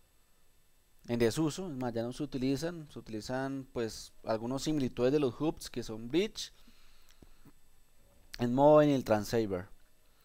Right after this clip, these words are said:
Ahí se encuentran estos dispositivos. Esta capa es muy importante. Como les venía mencionando, si usted no ponchó bien el cable de red, ya sea un categoría seis,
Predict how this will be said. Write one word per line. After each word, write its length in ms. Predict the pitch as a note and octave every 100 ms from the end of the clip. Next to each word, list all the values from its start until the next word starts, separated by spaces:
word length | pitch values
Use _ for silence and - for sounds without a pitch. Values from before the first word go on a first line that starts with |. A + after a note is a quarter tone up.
| _ _ -
Ahí 320 | G#2+ B2+ F3
se 140 | F#3 C#3+
encuentran 600 | B2+ A#2+ A#2 A2+ A#2+ B2+
estos 640 | - D3+ C3 - C3+ C3+ -
dispositivos. 720 | B2 - B2+ B2+ F#3+ A2+ - - - - - - - - - -
Esta 280 | - E3 A3
capa 440 | A3 F3+ - C#3+ - _ -
es 220 | B2+ C3+
muy 200 | C#3 C#3+
importante. 640 | C#3+ C3 A#2 C3 B2 - - - - - - - - - - - - - - - - - - -
Como 140 | C3
les 80 | C#3
venía 220 | C#3 C#3+
mencionando, 520 | E3+ D#3 C3+ B2 G#2+
si 140 | G2+ A2
usted 200 | - B2+
no 180 | C#3
ponchó 360 | D3 D#3 - D#3
bien 140 | D3+
el 140 | D3 C#3
cable 360 | D3+ C#3+ D3
de 140 | C#3 A2
red, 220 | G#2+ G2+
ya 140 | - G2+
sea 720 | - A2+ A2+ A#2 A#2+ B2 B2
un 80 | A#2+
categoría 800 | A#2+ A#2+ A#2+ - A#2 G2+ G2 G#2
seis, 420 | - G2+ G2 -